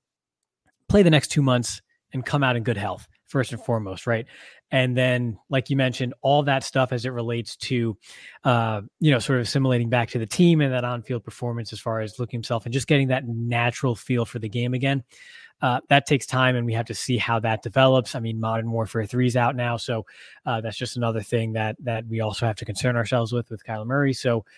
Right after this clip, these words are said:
uh, a lot that still needs to shake out, but, um, I think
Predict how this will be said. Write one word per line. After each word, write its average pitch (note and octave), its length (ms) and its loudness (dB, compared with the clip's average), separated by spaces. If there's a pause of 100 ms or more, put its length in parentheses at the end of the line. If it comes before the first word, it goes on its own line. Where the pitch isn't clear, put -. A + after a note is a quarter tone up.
(240)
uh, B2+ 160 2
a B2+ 100 2
lot C3+ 300 6
that C3 140 0
still B2+ 200 -2
needs B2 220 -2
to - 60 -10
shake A#2 260 -2
out, A#2 320 0
but, A2+ 300 -4
um, G#2+ 400 -4 (300)
I C3+ 80 4
think D3 180 6